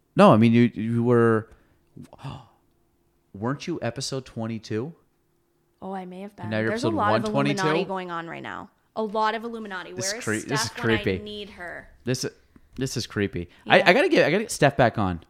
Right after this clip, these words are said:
Speaker 2: I know you
Speaker 1: It's
Speaker 2: do.
Speaker 1: been a while. I
Speaker 2: I
Speaker 1: tried to
Speaker 2: love
Speaker 1: get her
Speaker 2: her.
Speaker 1: on
Speaker 2: I
Speaker 1: at
Speaker 2: miss
Speaker 1: some
Speaker 2: her.
Speaker 1: point, but it was like the, the scheduling was weird. I wanted to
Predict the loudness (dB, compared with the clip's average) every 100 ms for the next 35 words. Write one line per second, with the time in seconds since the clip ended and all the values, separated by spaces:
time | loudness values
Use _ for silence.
0 | _ -16 -12 -8 0 4 6 8 8 8
1 | 2 -8 _ _ -6 4 6 6 4 4
2 | 6 6 4 0 -2 -2 2 2 2 2
3 | 0 0 -4 -10 -8 -8 -2 0 0 -2
4 | 0 2 2 4 2 0